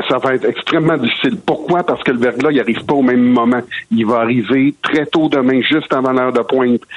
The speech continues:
Il va se terminer vers dix heures pour peut-être avoir un peu de neige. Ça, c'est le scénario catastrophe. Je préférerais de loin avoir la neige avant.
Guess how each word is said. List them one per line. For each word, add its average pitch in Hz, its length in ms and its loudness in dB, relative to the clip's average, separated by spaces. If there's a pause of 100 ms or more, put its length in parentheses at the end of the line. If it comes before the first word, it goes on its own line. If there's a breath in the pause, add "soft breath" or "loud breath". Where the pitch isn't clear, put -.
(240 loud breath)
Il 123 120 0
va 117 140 0
se - 120 -8
terminer 135 580 2
vers 120 280 0
dix 110 240 -4
heures 139 220 0
pour 120 160 -4
peut-être 139 380 -2
avoir 123 260 0
un 120 100 0
peu 165 140 -2
de 160 80 2
neige. 135 260 0 (360 loud breath)
Ça, 143 80 2 (120)
c'est 117 60 0
le 107 100 -4
scénario 123 360 0
catastrophe. - 640 -4 (180 loud breath)
Je - 100 -6
préférerais 117 460 -2
de 113 140 -2
loin 120 220 2
avoir 110 200 0
la 104 140 0
neige 110 240 0
avant. 113 360 0